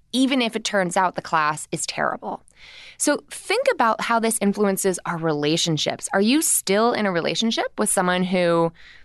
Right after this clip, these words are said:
isn't good for you, or you're not good for them, or the relationship itself is no longer providing you v-, with value and love and support and enjoyment, but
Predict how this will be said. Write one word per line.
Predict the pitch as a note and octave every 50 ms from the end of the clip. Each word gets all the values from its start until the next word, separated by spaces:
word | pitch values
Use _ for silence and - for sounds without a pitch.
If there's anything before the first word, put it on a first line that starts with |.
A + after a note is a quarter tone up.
| - - - - _ _ - - - - -
isn't | G#3 G#3 G3 A#3+ B3+ A#3 - F3+
good | G3+ A3+ B3 C4+ -
for | - D4+
you, | D#4+ E4+ F#4 F#4+ G4+ G4+ G4
or | - A#3 A3+
you're | G#3+ G#3 G3 G#3 A3 A#3 B3+
not | A#3+ A3+ A3+ A#3+ - -
good | - A#3+ A#3 A#3
for | - A#3 G#3
them, | G3 G3 G#3 A#3+ C4+ D4 C#4+
or | - G3+ G3
the | F#3 F3+
relationship | E3+ E3+ D#3+ E3+ F3+ G#3 - A#3+ A#3 - A#3 A3
itself | F#3+ F3+ - - A2 G#2 G#3 G#3+ - -
is | F#3+ F#3 F#3+
no | G3 F3+ F3+ G3+
longer | G3+ F#3+ F#3 G3 G3 - F3 F3 E3 E3 D#3+
providing | - - E3+ D#3+ D#3+ D3+ E3+ F#3+ G#3+ A3 A3+
you | A#3 A#3+ B3+ C4 B3+ A3+ - -
v-, | D#3+ C#3+ -
with | - E3 E3+ D#3+ -
value | D3+ D3+ D3+ D#3 D3+ D#3 E3+ F#3+ G#3+ A3 A3+ A#3+ B3+ C#4 D4+ E4 E4 - - - - - - - _ -
and | F3 F3 E3 D#3+
love | D#3+ D#3 E3+ F#3 G3+ G#3+ A#3+ A#3 A3 D#3
and | - E3+ E3
support | - - - E3+ - - - - F3+ F3+ G#3 B3 - -
and | F#3 E3+
enjoyment, | E3 D#3 D#3 D#3+ F3+ F3 F#3 G#3 A3+ A#3+ - -
but | G3 F#3